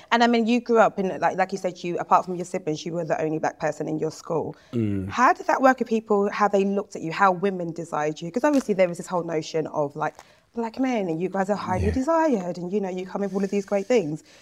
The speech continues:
Speaker 1: Did you ever feel like, and also, was it to your benefit?
Speaker 2: Swings and roundabouts. <laughs> You win some, you lose some, right?
Speaker 1: Right,
Speaker 2: <laughs> You know?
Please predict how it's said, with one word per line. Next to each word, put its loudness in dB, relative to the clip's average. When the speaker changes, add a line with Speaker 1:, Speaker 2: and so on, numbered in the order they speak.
Speaker 1:
Did 4
you 4
ever 6
feel 2
like, 2
and 4
also, -2
was -2
it 0
to -4
your 4
benefit? -4
Speaker 2:
Swings 4
and 2
roundabouts. -2
<laughs> -18
You 4
win 8
some, 2
you 6
lose 4
some, -2
right? 4
Speaker 1:
Right, 4
Speaker 2:
<laughs> -
You 2
know? 6